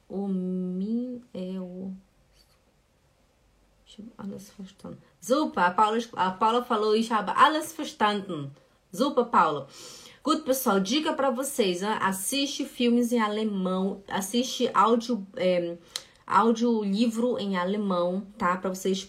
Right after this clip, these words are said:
pegarem bem a fonética, porque o alemão da região de cada um de vocês moram tem sotaque, tem dialeto, tem, cada um tem a sua, o, a sua,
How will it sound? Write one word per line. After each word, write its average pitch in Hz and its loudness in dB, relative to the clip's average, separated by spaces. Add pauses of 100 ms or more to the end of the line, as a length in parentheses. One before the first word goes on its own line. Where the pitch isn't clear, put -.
(120)
pegarem 185 -2 (200)
bem 254 4
a 302 -2
fonética, 226 -2
porque 233 2 (300)
o - -2
alemão 247 6
da 233 4
região 202 0
de 190 -4
cada 269 -2
um 269 0
de 247 2
vocês 226 0
moram 196 4 (540)
tem 247 10
sotaque, 196 2 (160)
tem 247 8
dialeto, 190 2
tem, 233 2
cada 196 0
um 226 0
tem 233 2
a 233 2
sua, 226 0
o, 190 -2 (180)
a - -4
sua, 240 2